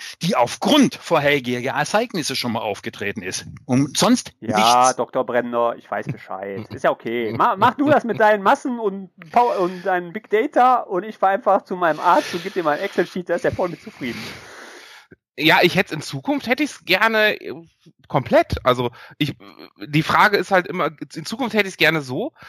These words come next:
Speaker 3: Also wenn ich jetzt mal so in die Traumvorstellung gehe, ich gehe zum Arzt,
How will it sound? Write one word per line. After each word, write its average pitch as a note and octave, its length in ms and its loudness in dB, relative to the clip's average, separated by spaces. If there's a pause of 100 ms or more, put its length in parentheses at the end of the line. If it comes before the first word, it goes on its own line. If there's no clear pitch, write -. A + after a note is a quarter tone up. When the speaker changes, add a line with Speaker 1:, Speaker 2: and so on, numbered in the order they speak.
Speaker 3:
Also E3 200 0
wenn F3+ 80 0
ich - 80 -2
jetzt G3+ 160 -2
mal F#3 180 4
so D#3+ 140 -8
in C#3+ 60 -6
die C#3+ 80 -2
Traumvorstellung E3+ 680 0
gehe, B2+ 140 -4
ich A#2+ 120 -8
gehe F3+ 140 -4
zum - 180 0
Arzt, - 460 0